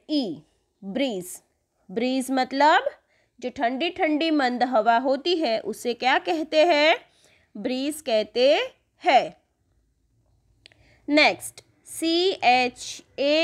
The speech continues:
एन सी ई डी, चांस्ड मतलब मौका। के आई टी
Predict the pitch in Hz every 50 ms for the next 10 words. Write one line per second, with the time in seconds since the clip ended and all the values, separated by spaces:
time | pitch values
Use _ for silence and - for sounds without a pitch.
0 | - - 254 254 247 262 262 - - 247 247 247 247 254 - _ - 226 233 226
1 | 226 226 214 277 269 226 175 170 _ _ _ _ _ _ - 285 254 226 202 185
2 | 180 180 _ - _ _ _ _ _ _ _ _ 220 220 220 - 247 247 262 302
3 | 359 480 494 - _ _ - 285 269 285 285 277 269 269 - - 220 175 143 -
4 | - _ _ _ _ _ _ _ _ _ _ _ _ _ _ _ _ _ _ _
5 | _ _ _ _ _ _ _ _ _ _ _ - 302 330 339 349 370 392 381 -
6 | - - 233 240 240 247 247 277 277 - 262 240 233 226 233 -